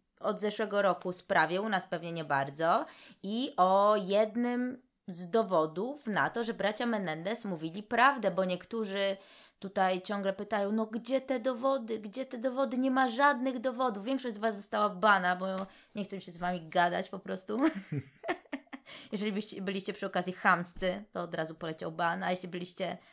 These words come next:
tylko irytujący, to nie jeszcze. <laughs> E, więc może po dzisiejszym odcinku będziecie wiedzieli, gdzie te dowody, chociaż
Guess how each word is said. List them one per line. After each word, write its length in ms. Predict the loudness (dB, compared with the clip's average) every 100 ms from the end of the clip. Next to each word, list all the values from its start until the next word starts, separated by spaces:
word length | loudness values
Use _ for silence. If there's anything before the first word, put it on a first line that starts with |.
| -20 -20 -20 _ 0
tylko 640 | 2 4 6 8 8 6 0 _ _ _ _ _ 0
irytujący, 840 | 4 4 4 4 4 2 0 -2 0
to 160 | -2
nie 300 | 2 4 4
jeszcze. 340 | 4 2 6 8
<laughs> 60 | 8 2 -10 -12 -18 _ _ -10 -8 -10 -10 -12 -14 -18 _ -20 -20 -20 -20 _ 0
E, 160 | 2 4
więc 200 | 4 8
może 180 | 6
po 120 | 6 2
dzisiejszym 440 | 2 2 2 2
odcinku 440 | 0 0 -2 2
będziecie 420 | 4 4 2 -2 0
wiedzieli, 520 | 2 4 2 2 -2
gdzie 400 | -4 0 4 4
te 160 | 4 2
dowody, 340 | 4 4 2
chociaż 280 | 2 4